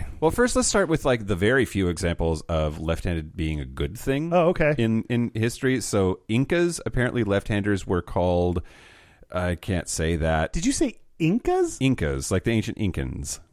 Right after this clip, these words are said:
Speaker 2: Oh.
Speaker 1: Uh, uh,
Speaker 2: The plural wouldn't be Incans?
Speaker 1: In-, Incans.
Speaker 2: Incans. You said Incas.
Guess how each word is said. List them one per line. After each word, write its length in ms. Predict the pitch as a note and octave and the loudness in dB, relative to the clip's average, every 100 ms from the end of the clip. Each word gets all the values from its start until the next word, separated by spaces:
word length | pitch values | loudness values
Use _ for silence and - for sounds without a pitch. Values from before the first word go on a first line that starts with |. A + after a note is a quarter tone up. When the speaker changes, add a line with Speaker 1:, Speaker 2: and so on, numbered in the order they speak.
| - | -2
Speaker 2:
Oh. 300 | E3 A2 - - _ _ _ | -2 -2 -8 -18 _ _ _
Speaker 1:
Uh, 80 | - - | -8 -6
uh, 120 | - - - B2+ | -4 -4 -6 -4
Speaker 2:
The 80 | D3 - _ | -4 -4 _
plural 300 | - D#3+ D#3 D#3 | -4 2 2 2
wouldn't 140 | D3 | 0
be 140 | C#3+ | -2
Incans? 680 | - D3+ E3 D4 E4 D#4+ - _ _ _ _ _ _ - - _ | -2 -2 0 0 0 -2 -8 _ _ _ _ _ _ -20 -20 _
Speaker 1:
In-, 220 | E3+ G3+ - - | -2 -2 -4 -4
Incans. 600 | C4+ C4+ - - - - _ - | -2 -2 -6 -8 -12 -16 _ -2
Speaker 2:
Incans. 420 | G3 - B2 A#2 | 0 0 -2 0
You 80 | E3+ | 2
said 220 | E3+ - | 2 0
Incas. 540 | G#3+ A#3 C3 A#2 A#2+ | -2 -2 -2 -4 -10